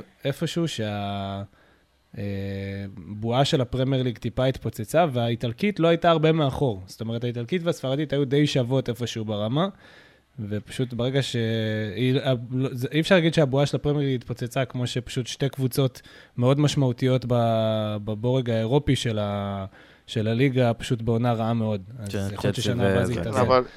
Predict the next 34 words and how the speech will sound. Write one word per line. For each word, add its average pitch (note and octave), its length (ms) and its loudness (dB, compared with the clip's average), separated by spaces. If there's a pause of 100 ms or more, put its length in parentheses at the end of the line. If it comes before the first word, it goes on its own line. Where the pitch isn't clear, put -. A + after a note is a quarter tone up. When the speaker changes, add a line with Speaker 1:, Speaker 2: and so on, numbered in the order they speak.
(100)
Speaker 3:
עם C3 120 -6
כל, F3+ 240 6
Speaker 1:
כן. C#3+ 60 -6
Speaker 3:
עם G2+ 60 -4
כל F3+ 120 2
הכבוד F3+ 280 2
לבועה C#3+ 300 2
של E3 180 -2
הפרמייר E3+ 460 0
ליג, C#3 300 0 (800)
הם C3+ 180 -10
לא E3+ 380 4
היו, A3 340 4 (260)
כאילו, B2+ 440 -2
בדרך B2+ 360 4
כלל B2+ 120 2
חזקים A#2+ 600 -4
ב-, A2+ 320 -2
באירופה A2+ 360 -6
כמו A2+ 180 -12
יתר A2+ 340 -2
הליגות. A2 320 -8 (800)
זה - 120 -6
אולי C3+ 180 4
הייתה F3 240 6
נציגה C#3+ 480 4
אחת B2+ 360 4
שרצה, E3+ 640 2 (540)
חזק, C3+ 520 4
אם B2 100 -4
זו A#2 80 -2
הייתה A2+ 340 2
אז A2+ 160 0
יונייטד, A#2 800 0